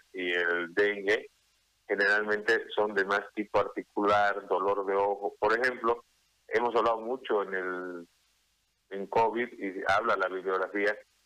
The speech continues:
de que hay dolor en los ojos, hay conjuntivitis. La mayoría de los casos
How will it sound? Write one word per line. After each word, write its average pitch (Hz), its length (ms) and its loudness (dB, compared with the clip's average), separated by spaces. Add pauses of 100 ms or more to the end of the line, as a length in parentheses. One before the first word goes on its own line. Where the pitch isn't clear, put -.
(120)
de 98 160 0
que 107 100 2
hay 107 180 2
dolor 107 480 2
en 95 140 0
los 92 160 -6
ojos, 101 400 2
hay 95 160 0
conjuntivitis. 98 840 -4
La 101 140 2
mayoría 113 460 2
de 120 100 0
los 104 220 -2
casos 113 280 0